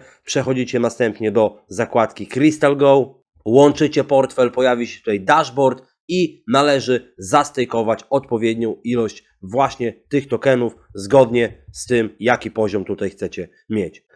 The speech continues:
No i oczywiście to, co nadchodzi, to najbliższe ido. Jeżeli to wszystko zrobicie, y, należy się do niego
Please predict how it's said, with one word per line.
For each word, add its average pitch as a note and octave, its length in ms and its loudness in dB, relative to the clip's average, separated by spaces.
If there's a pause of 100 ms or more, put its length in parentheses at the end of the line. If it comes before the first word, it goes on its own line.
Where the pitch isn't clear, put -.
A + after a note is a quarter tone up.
(160)
No C3+ 120 2
i D#3 40 6
oczywiście D3+ 580 2
to, C#3+ 160 0
co C#3+ 160 -2
nadchodzi, B2 500 0
to A#2 180 2
najbliższe A#2 600 -2
ido. C#3+ 360 2
Jeżeli A2+ 300 0
to B2+ 100 -4
wszystko G#2+ 500 -8 (220)
zrobicie, C3 640 2 (320)
y, G#2 420 -4
należy A#2 380 2
się G#2 220 -2 (160)
do G2+ 140 0
niego G#2 420 0